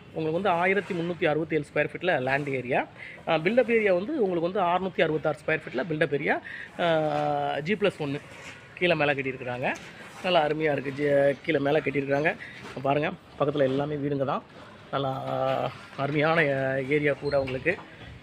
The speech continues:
பாத்தீங்களா, பக்கத்துல எல்லாமே வீடு தாங்க. பக்கத்துல எல்லாமே ட்ரைனேஜ் வசதி, உங்களுக்கு ட்ரைனேஜ் வசதிலாம் நல்லா அருமையா இருக்கு.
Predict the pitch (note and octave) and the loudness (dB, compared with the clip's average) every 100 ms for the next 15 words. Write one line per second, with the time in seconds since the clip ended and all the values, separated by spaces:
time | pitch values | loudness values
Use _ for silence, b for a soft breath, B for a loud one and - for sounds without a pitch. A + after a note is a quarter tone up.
0 | - A#2+ B2 C3 A#2+ - - - - - | -12 -10 -6 -2 -4 -6 -16 -16 -16 -16
1 | - - - - - - - - - - | -12 -12 -12 -14 -14 -16 -16 -18 -18 -18
2 | - - - - - C#3+ D3+ D#3+ C#3 D#3 | -18 -18 -16 -16 -10 -6 -4 -2 -2 -2
3 | C#3+ B2+ A#2 A2 A2+ - - - - - | -2 -2 -4 -6 -10 -16 -20 -20 -18 -10
4 | C3 C#3 C3 C3+ C3 D3 D#3+ D#3 C#3 B2+ | -4 0 0 0 0 4 6 6 4 0
5 | C#3+ C#3 F3 B B - C#3+ C#3+ C3 C3+ | -2 -2 -4 B B -8 -2 -2 0 2
6 | D#3 D3+ C#3+ C3 C#3 C3 C#3+ C#3+ B2+ B2 | 2 0 -2 -2 -2 -2 -2 0 0 0
7 | B2 A#2+ A#2+ B2 C3 C3 B2+ B2 C3+ A#2+ | -2 -4 -6 -8 -4 0 0 0 0 0
8 | A#2 G#3 | 2 0